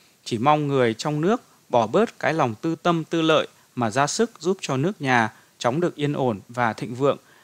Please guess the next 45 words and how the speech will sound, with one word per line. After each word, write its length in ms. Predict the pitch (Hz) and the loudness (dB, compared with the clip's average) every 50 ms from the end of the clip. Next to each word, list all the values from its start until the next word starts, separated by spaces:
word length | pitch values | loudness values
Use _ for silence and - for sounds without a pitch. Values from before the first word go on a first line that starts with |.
| _ _ | _ _
để 200 | - 127 127 120 | 0 2 2 2
cùng 200 | 113 - 135 123 | 2 2 -2 0
với 220 | 113 123 123 139 151 | 0 0 0 0 -2
thế 180 | - - 151 | -2 -4 -4
giới 320 | 139 131 127 123 127 156 - | -4 -2 -2 -2 0 -2 -2
đi 140 | - 165 160 | -2 -2 0
lên 200 | 160 160 151 147 | 0 0 -2 -2
con 160 | - 151 147 | -6 -6 -4
đường 220 | 143 131 110 104 | -2 -2 -4 -4
tiến 220 | - 120 120 151 160 | -4 -4 -2 2 4
bộ. 220 | 180 165 - - _ _ _ _ _ _ _ _ _ _ _ _ _ _ _ _ _ | 6 4 4 2 _ _ _ _ _ _ _ _ _ _ _ _ _ _ _ _ _
Cũng 180 | - 156 170 185 | -6 -2 2 4
bởi 260 | 175 147 117 110 107 | 4 4 4 4 0
tấm 200 | - - 117 135 | -2 -2 -2 0
lòng 280 | 156 165 143 123 107 107 | 2 2 2 2 0 -2
vì 160 | 120 120 104 | -4 -4 -4
dân 240 | 101 139 147 151 143 | -2 -4 -4 -4 -4
vì 120 | 131 107 | -4 -4
nước 240 | 104 135 175 - - | -2 -2 -4 -4 -4
ấy 300 | 135 127 123 143 185 220 - _ _ _ _ _ - | -4 -4 -2 -2 -4 -4 -8 _ _ _ _ _ 2
và 240 | - 131 123 117 113 | 4 6 6 6 4
thấy 360 | - - 117 120 147 180 190 - | 0 -2 -2 -2 0 -2 -4 -4
khi 180 | - - 170 | -4 -4 -4
quốc 240 | 160 - 208 208 - | 0 0 -2 -2 0
gia 200 | - 165 156 156 | -2 -2 -2 0
gian 240 | 147 160 156 156 151 | 0 0 -2 0 2
nan 240 | 160 165 165 160 147 - - _ _ | 2 2 2 2 -2 -6 -14 _ _
không 220 | - - 165 156 151 | -2 -2 0 0 0
lẽ 160 | 147 143 175 | 0 0 0
ngồi 200 | 175 160 131 113 | 0 0 0 0
nhìn, 280 | 113 120 120 110 104 95 _ _ _ _ _ _ - | 0 0 0 0 -2 -4 _ _ _ _ _ _ -2
nên 200 | 151 147 143 131 | 0 0 0 2
tôi 200 | 147 139 131 131 | 2 0 0 0
tự 180 | - 113 - | -2 -6 -6
biết 240 | 110 143 190 220 - - _ _ _ - | -2 -2 -2 -2 -2 -6 _ _ _ -4
mình 220 | 135 131 117 110 | -2 -2 -2 -2
đã 140 | 113 - 160 | -2 -4 -4
già 180 | - 165 135 113 | 0 0 0 0
yếu 320 | - - 117 117 135 143 - | 0 -2 -4 -4 -4 -4 -4
kém 160 | 131 127 123 | -6 -6 -4
cỏi 280 | - - 151 131 113 117 | -4 0 0 0 0 0
không 200 | - - 156 151 | -6 -10 -8 -6
làm 200 | 143 135 123 110 | -4 -4 -4 -4
gì 120 | 117 117 | -4 -6
được, 240 | 113 120 117 110 - | -2 -2 -2 -2 -4